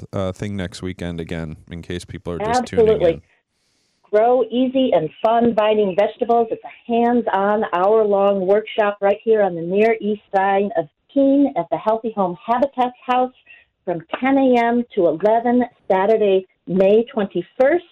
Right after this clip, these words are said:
Speaker 2: Uh, the twenty-three ninety-nine includes all the supplies, the containers, and, um, tiny, uh, sprouts of, um, pea pods, uh, cucumber, vining cucumbers, and vining pie pumpkin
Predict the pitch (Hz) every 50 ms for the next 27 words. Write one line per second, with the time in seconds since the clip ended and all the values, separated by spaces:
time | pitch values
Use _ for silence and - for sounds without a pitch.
0 | _ _ _ _ - - _ _ _ - 170 165 160 156 151 175 170 165 - -
1 | - 240 254 269 262 262 254 240 233 233 226 220 226 220 220 214 220 220 220 226
2 | 220 185 175 175 - - 190 190 - 196 196 214 220 220 214 - 190 - _ -
3 | 214 214 214 226 233 226 220 - - _ 165 - - - - 240 247 247 247 240
4 | 233 240 240 233 - - 170 165 170 170 175 - _ - - - _ _ - -
5 | 156 151 156 156 151 - - 226 233 240 233 226 220 208 - - - - 165 165
6 | 160 156 156 - - - 208 208 233 240 - - - - 165 170 165 165 160 160
7 | 160 - _ - 165 151 156 147 139 147 151 - - - _ _ _ - 302 311
8 | - 359 311 330 359 370 349 - _ _ _ _ _ - 202 165 160 156 - _
9 | - 302 - - 302 294 302 311 302 320 226 226 220 226 233 226 226 220 220 -
10 | - - - 349 349 349 370 370 349 - - 175 170 170 160 165 160 160 175 190
11 | 202 202 196 196 202 - - - - _ _ - - - - 233 - 202 247 247
12 | - - 202 165 160 - - 165 151 151